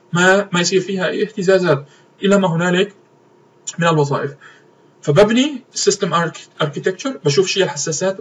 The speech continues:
بحدد شو هي النوافذ اللي أنا راح أحتاجها، فبالتالي أنا راح أعرف إنه راح أحتاج آي سكوير سي، راح أحتاج أنالوج digital converter، راح أحتاج كذا وكذا وكذا، فأنا ممكن أقول إنه الكنترولر الفلاني أو المايكرو كنترولر الفلاني أو السيستم أون شيب الفلاني هو راح يحقق لي الهدف اللي بدي إياه،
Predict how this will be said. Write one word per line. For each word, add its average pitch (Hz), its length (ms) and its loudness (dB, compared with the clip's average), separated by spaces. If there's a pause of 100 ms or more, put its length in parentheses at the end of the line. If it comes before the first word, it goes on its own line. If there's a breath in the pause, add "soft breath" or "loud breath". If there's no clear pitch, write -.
بحدد 156 760 0 (440 soft breath)
شو 208 200 6
هي 208 180 6
النوافذ 180 800 4
اللي 151 180 -2
أنا 180 140 2
راح - 220 -4
أحتاجها، 190 600 0 (300 soft breath)
فبالتالي 170 580 4
أنا 170 120 2
راح 165 200 -2
أعرف 170 240 2
إنه 170 120 -4
راح 151 100 0
أحتاج 170 300 -2
آي 156 80 0
سكوير 151 280 -2
سي، 196 260 -8 (100)
راح 151 80 0
أحتاج 156 220 0
أنالوج 151 260 2
digital 151 280 0
converter، 170 500 0 (120)
راح - 20 -6
أحتاج 165 320 -2
كذا 160 300 -2
وكذا 156 320 0
وكذا، 170 320 0 (240 loud breath)
فأنا 160 160 0
ممكن 170 200 -4
أقول 160 160 -4
إنه 156 120 -2
الكنترولر 147 480 -2
الفلاني 170 480 -4 (540)
أو 151 60 2
المايكرو 147 280 0
كنترولر 170 340 -2
الفلاني 170 500 -4
أو 143 220 0
السيستم 143 580 -6
أون 151 120 -2
شيب 170 180 -4
الفلاني 175 380 -4
هو 170 100 -4
راح - 160 -4
يحقق - 400 -8
لي 175 60 -4
الهدف 160 260 -2
اللي 156 180 -4
بدي 170 240 -2
إياه، 170 140 0